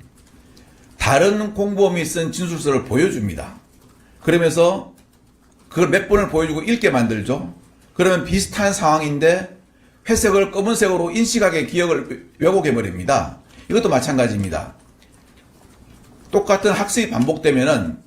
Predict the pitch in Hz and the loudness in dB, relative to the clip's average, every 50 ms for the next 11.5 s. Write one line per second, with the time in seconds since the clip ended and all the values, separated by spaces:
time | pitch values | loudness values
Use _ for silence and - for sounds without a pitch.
0 | _ _ _ _ _ _ _ _ _ - - 214 214 214 208 202 202 196 190 196 | _ _ _ _ _ _ _ _ _ -2 0 0 2 2 2 2 2 2 2 0
1 | 185 185 180 180 196 196 196 - - - _ - - 180 180 175 170 143 131 170 | 0 0 2 2 2 0 -2 -6 -12 -20 _ -6 -2 0 0 0 2 0 2 2
2 | 202 208 202 - 139 131 120 113 101 - 95 95 90 80 82 85 - - - - | 2 2 2 0 0 0 0 -2 -4 -4 -6 -6 -6 -6 -8 -8 -10 -12 -18 -20
3 | _ _ _ - 185 185 175 185 190 202 202 196 - - - _ _ _ _ _ | _ _ _ 0 2 2 4 4 4 2 2 -2 -8 -16 -20 _ _ _ _ _
4 | _ _ _ _ _ _ _ _ _ - - 220 208 196 190 180 170 - 196 226 | _ _ _ _ _ _ _ _ _ -4 0 2 2 2 2 0 0 0 2 2
5 | 233 208 - 185 156 151 - - 190 202 202 180 143 123 117 110 107 95 135 131 | 2 2 2 0 -2 -2 -2 -2 0 0 2 2 2 2 2 0 0 0 0 0
6 | - 143 143 147 135 120 123 120 113 101 101 104 131 123 101 80 78 - - _ | 0 2 2 2 2 2 2 2 0 0 2 2 2 2 2 0 -6 -12 -18 _
7 | _ _ _ _ - 170 165 190 202 196 - - - - 170 196 180 160 - - | _ _ _ _ -2 0 2 2 2 2 0 -4 -2 0 2 2 2 -2 -2 -2
8 | 202 190 - 214 226 202 - 208 175 170 160 - - 156 165 185 214 208 - - | -2 0 2 2 2 2 2 2 2 2 2 2 2 2 2 2 2 0 -4 -10
9 | - - _ _ _ _ _ _ - - - - 190 190 190 185 180 185 190 - | -18 -20 _ _ _ _ _ _ -14 -6 0 2 2 2 4 2 2 0 -2 -2
10 | - 156 202 208 - 214 202 202 185 - - 240 247 240 240 208 143 131 117 110 | -2 -2 -2 0 0 -2 -2 -2 -2 0 0 0 0 2 0 0 2 2 0 0
11 | 120 110 110 107 107 139 120 82 73 - | 0 -2 -2 0 0 0 0 0 -4 -10